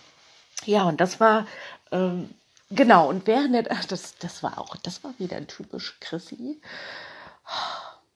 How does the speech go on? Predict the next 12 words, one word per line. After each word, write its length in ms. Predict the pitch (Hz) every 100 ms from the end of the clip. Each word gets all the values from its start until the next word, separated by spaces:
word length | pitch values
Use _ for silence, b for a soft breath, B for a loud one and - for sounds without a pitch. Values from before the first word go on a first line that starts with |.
| _ -
Diese 200 | 196 185
Vorbereitung 720 | - 208 190 165 151 151 160
zu 120 | -
diesem 300 | 156 151 180
Termin. 340 | 185 165 117
Ich 200 | 117 151
hatte 180 | 180 185
das 220 | 180 156
ja 80 | 156
siebzehn 480 | 151 165 - - 147
Uhr 120 | -
dreißig 760 | - - 104 104 110 120 180 -